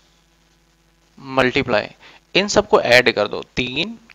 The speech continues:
दो पाँच और पाँच दस, यानी five by ten। Sorry, पहले का है ना ए का, three by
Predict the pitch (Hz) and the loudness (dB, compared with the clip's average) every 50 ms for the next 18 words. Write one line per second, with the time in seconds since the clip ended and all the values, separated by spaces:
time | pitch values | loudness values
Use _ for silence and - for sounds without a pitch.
0 | _ _ _ - - - _ - 123 - 120 - - 123 120 113 120 139 165 - | _ _ _ -20 -20 -20 _ -10 -2 -2 0 2 4 4 6 6 6 4 2 0
1 | - 143 139 - - 139 139 139 135 123 101 67 - - - - - - - - | -4 -6 -4 0 2 0 0 0 -2 -4 -4 -2 -2 -4 -4 -6 -8 -12 -20 -20
2 | _ _ _ _ _ - - _ _ _ _ _ _ - _ _ _ _ _ _ | _ _ _ _ _ -20 -20 _ _ _ _ _ _ -20 _ _ _ _ _ _
3 | _ - - 135 151 147 - - 120 120 117 - 127 139 170 185 175 _ _ _ | _ -8 -4 -4 -4 -2 0 2 2 2 2 2 0 0 0 -2 -10 _ _ _
4 | _ _ _ _ _ _ _ - - - - _ _ _ _ _ _ _ _ _ | _ _ _ _ _ _ _ -8 -8 -8 -8 _ _ _ _ _ _ _ _ _
5 | _ _ _ _ _ - - _ _ - - 135 110 - - - _ _ _ _ | _ _ _ _ _ -20 -20 _ _ -2 0 0 0 -2 -6 -16 _ _ _ _
6 | _ _ _ _ _ - - 131 135 147 165 180 196 180 160 147 147 - - 143 | _ _ _ _ _ 2 4 4 4 4 2 4 4 2 2 0 -2 -4 -2 -4
7 | 139 - - 175 170 - - - - 131 123 117 120 135 | -4 -4 -6 -16 -16 -18 -12 -4 -2 -2 0 0 -2 -4